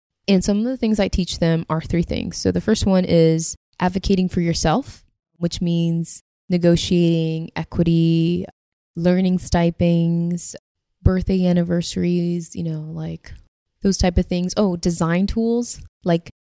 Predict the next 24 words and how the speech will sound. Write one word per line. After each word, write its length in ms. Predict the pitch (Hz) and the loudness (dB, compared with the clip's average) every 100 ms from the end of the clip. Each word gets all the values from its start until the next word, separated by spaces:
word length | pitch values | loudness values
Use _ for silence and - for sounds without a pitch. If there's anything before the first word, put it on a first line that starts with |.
| _ _ | _ _
I 100 | 220 | 0
need 240 | 233 254 254 | 4 4 2
pens, 420 | 262 254 226 - | 2 2 2 0
I 40 | 196 | 0
need 220 | 214 214 | 0 0
paper, 380 | 214 220 208 175 | 0 0 0 -2
and 280 | - 180 180 | 0 0 2
those 180 | 190 - | 0 0
things 240 | 302 330 | -4 -2
are 80 | 277 | -2
very 220 | 208 202 | 0 0
expensive, 640 | 196 - 196 180 180 156 | 0 -2 -2 0 -2 -2
you 100 | 160 160 | 0 0
know, 60 | |
to 120 | 160 | 0
find 280 | 170 175 180 | -2 0 0
the, 180 | 170 160 - | 0 -2 -2
the 100 | 160 | 0
right 260 | 156 147 | 0 -2
tools. 420 | - 151 151 185 - _ _ _ | -4 -6 -6 -8 -12 _ _ _
The 80 | - | -2
second 360 | - - 240 214 | 0 0 2 2
one 240 | 190 185 - | 4 2 2
is 560 | 175 170 165 165 - | 4 4 4 2 0